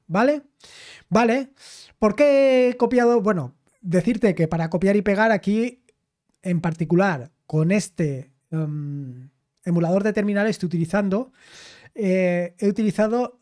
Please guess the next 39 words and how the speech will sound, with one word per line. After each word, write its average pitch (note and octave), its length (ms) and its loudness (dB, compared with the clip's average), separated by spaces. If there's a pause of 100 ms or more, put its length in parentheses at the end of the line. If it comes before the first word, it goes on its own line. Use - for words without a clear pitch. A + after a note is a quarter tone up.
el E3 120 -4
atajo F3 280 -4
de G3 100 0
teclado G3+ 400 -4
Shift - 500 -4
Control G#3+ 520 -2
V, E3+ 240 2
mayúsculas G#3 680 -2
Control G#3 480 -4
V. C#3+ 340 -4
Esto F#3 260 -4
ya A3+ 200 2
depende A3+ 340 0
un F#3+ 60 -6
poco A3 260 -2
del D#3+ 400 -4 (440)
emulador E3+ 440 0
de G#3 100 -2
terminal F3+ 380 -2
que F#3 80 -4
estés E3 240 -4
utilizando G3 640 -2
porque, F#3 480 -2
eh, D#3 260 -4
pueden E3+ 400 -4
variar F3 340 -2
los F#3+ 180 -4
atajos D#3+ 280 -6
de D#3+ 80 -6
teclado. D3 400 -10
Pero G3 220 -2
todo A3 240 -2
lo A3+ 80 0
que A#3 80 -4
vas G#3+ 140 -2
a G#3+ 80 -2
ver G#3+ 220 0
a C#3+ 100 -8
continuación, G3+ 680 -2